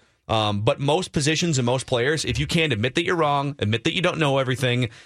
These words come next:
and if you don't have self-awareness to look and see the areas that you're not as good at, then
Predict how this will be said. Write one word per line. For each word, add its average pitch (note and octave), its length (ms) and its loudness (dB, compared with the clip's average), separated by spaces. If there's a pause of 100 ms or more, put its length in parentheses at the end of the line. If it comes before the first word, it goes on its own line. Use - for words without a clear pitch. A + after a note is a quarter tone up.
(100)
and A#2 140 0
if G#2+ 60 -2
you A#2 40 0
don't C3 160 2
have C#3+ 160 0
self-awareness C#3 720 0
to - 80 -2
look C3 220 0
and A#2 80 -2
see B2 400 0 (220)
the - 120 -4
areas C3+ 460 2
that B2 260 0
you're B2 100 0
not D3 220 2
as C3+ 160 0
good G2 200 0
at, F#2+ 280 -2 (520)
then D3+ 420 0